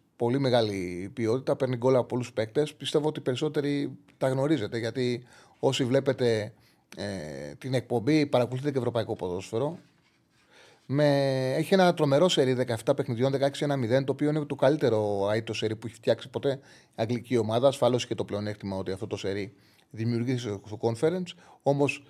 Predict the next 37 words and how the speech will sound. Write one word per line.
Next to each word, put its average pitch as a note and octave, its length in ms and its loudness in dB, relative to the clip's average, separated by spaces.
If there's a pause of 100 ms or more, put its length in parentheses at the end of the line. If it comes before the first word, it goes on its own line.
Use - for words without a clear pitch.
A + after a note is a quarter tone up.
(460)
ε, B2+ 680 2
η C3+ 160 2
αλήθεια C3+ 440 4
είναι C3 200 2
ότι A#2 440 -2 (1500)
δείχνει C#3 640 4
σε - 80 -8
αυτά A#2 120 -2
τα A#2+ 80 2
ευρωπαϊκά A#2+ 360 0
παιχνίδια A2+ 540 -2 (280)
από A#2 240 -2
πέρσι B2+ 500 -2 (260)
η A#2+ 80 0
ομάδα B2+ 240 4
του B2 100 -4
Μόγκες B2 320 0
ότι A2+ 140 -6
κάνει C#3 240 -2
πολύ A#2+ 220 -2
εύκολο A2 260 -2
το F#2+ 200 -6
rotation, A2 440 -6 (100)
πάει A#2 300 4
σε A2+ 160 0
αλλαγές A2+ 380 2
χωρίς A#2+ 240 0
να C3 80 -4
έχει A#2+ 140 -8
πρόβλημα G#2 440 -6 (300)
και - 120 -6
εκεί C3 200 4
έχει D#3 200 2
χτίσει - 300 -6
η F#2 60 -4
West G2+ 260 -2
Ham. C3 160 0